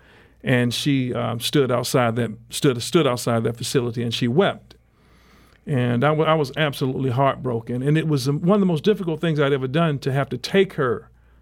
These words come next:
back to the Holdemont Tracks. And, um, oddly enough, it started raining.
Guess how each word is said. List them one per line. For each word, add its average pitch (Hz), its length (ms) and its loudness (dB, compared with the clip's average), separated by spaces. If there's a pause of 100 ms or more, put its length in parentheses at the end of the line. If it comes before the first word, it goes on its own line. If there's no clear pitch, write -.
(200)
back 139 560 0 (720)
to 151 120 2
the 123 100 0
Holdemont 123 480 0
Tracks. - 600 -6 (720)
And, 123 600 0 (120)
um, 123 420 -2
oddly 160 320 2
enough, 160 260 0
it 139 60 0
started 139 380 0
raining. 127 640 -4